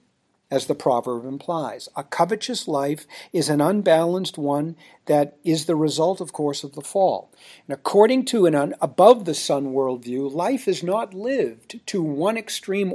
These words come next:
or the other, but in balance. The sage mentioned this before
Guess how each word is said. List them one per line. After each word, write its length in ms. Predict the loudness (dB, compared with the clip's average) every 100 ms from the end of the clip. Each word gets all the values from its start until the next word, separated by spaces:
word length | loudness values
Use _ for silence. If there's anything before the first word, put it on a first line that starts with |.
| 0
or 180 | 0
the 220 | 0 0 0
other, 180 | 0
but 240 | -2 -6 -6
in 140 | -6
balance. 880 | -4 -4 -2 -4 -6 -12 -16 -14 -16 _ _ _ _ _ _ _ _ _ -20
The 180 | -14
sage 400 | -6 0 2 2
mentioned 480 | 2 2 2 0 -4
this 260 | -2 -2 -2
before 760 | -4 -4 -2 4 6 6 2